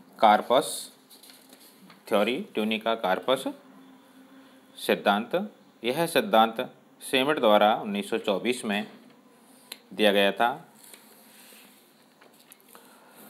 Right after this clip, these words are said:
इस थ्योरी के अनुसार एपिकल मेरिस्टेम में दो परतें होती है,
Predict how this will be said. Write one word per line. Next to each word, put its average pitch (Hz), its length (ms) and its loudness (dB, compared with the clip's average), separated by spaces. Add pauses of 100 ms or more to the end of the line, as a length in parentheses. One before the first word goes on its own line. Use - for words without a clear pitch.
(840)
इस - 180 -2
थ्योरी 151 220 6
के 160 140 2
अनुसार 147 460 4
एपिकल 156 380 2
मेरिस्टेम 127 680 2 (260)
में 110 220 -2
दो 190 160 6
परतें 107 340 2
होती 107 320 -6
है, 120 420 -6